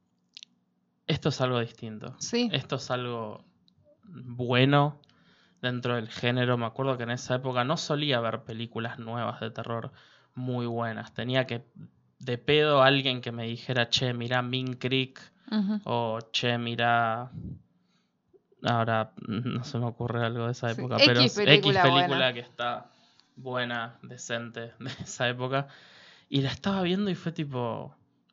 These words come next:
Speaker 1: "Wow, esto está buenísimo". Y hasta las partes donde dije, "Uh, capaz hacen esto", y lo hacían,
Speaker 2: Ujú.
Speaker 1: era tipo, "Ay, lo están haciendo tan bien".
Speaker 2: Sí, yo la vi hace dos años recién, Trick or Treat,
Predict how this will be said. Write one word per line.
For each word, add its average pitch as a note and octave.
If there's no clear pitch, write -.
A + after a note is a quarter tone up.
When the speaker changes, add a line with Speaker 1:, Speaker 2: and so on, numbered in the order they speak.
Speaker 1:
"Wow, C#3+
esto C#3+
está C3
buenísimo". B2
Y C3
hasta B2+
las B2+
partes F3+
donde C3
dije, C#3
"Uh, D#3+
capaz C#3+
hacen C#3
esto", C3
y C3
lo A#2
hacían, C3
Speaker 2:
Ujú. G#3
Speaker 1:
era C3
tipo, B2
"Ay, C3+
lo B2
están D3
haciendo C3+
tan B2+
bien". B2+
Speaker 2:
Sí, A#3+
yo B3+
la C4
vi G#3+
hace G3+
dos F3
años F#3+
recién, F#3
Trick F3+
or F3
Treat, F3+